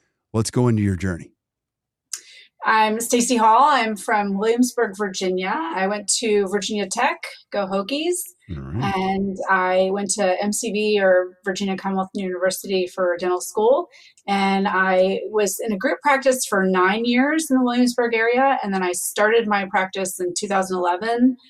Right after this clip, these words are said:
Speaker 2: as a startup. And, um, it has been an amazing journey. I have, uh, three girls. One just started college down in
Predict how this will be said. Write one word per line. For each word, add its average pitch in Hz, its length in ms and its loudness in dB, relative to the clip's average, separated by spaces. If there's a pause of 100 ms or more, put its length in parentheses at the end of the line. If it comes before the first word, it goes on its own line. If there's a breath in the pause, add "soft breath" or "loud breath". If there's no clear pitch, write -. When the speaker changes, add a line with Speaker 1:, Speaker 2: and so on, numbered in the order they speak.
(240 soft breath)
Speaker 2:
as - 80 -10
a - 80 -12
startup. 233 540 0 (140)
And, 180 520 2 (200)
um, 165 640 -6
it 185 180 -4
has 180 260 -2
been 170 440 -4 (300 soft breath)
an 180 100 0
amazing 214 400 6
journey. 214 460 2 (420 loud breath)
I 185 540 0 (160)
have, 190 420 2 (220)
uh, 190 240 -2 (100)
three 240 160 2
girls. 220 720 2
One 190 340 2
just 196 340 -4
started 196 520 0
college 247 440 4
down 208 200 2
in 185 280 0